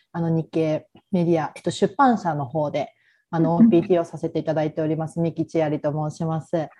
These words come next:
Speaker 1: えっと、そうですね。えっと、このオーピーティー自体は、えっと、昨年の七月末ぐらいから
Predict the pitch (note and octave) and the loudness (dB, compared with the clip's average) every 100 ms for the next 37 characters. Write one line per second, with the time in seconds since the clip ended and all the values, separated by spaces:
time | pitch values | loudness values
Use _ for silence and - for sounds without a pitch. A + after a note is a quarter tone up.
0 | _ _ _ - F3+ F#3+ F3+ F3+ D4 A#3 | _ _ _ -4 2 6 6 6 6 6
1 | G3+ F#3+ F3+ F#3 F3+ B3 C4 C4 - C4 | 2 0 0 -2 0 0 2 0 -2 -6
2 | - B3+ B3 B3 A#3+ F#3 E3+ D#3 D3 C3+ | -4 -2 -2 -2 0 2 2 2 0 -2
3 | _ _ - D3+ - D3 D3 D3 F3+ - | _ _ -8 -6 -2 0 0 -2 -6 0
4 | C#4 B3 F#3 D#3+ D3+ C#3+ - - - A3 | 4 4 4 2 0 -4 -8 -18 -6 0
5 | G#3 G#3 G#3 G#3 G3+ - - _ F3 F3+ | 4 2 2 2 2 2 -6 _ -4 -4
6 | E3+ - A3 A#3 F#3+ D3 - - | -4 -2 0 4 4 2 -4 -6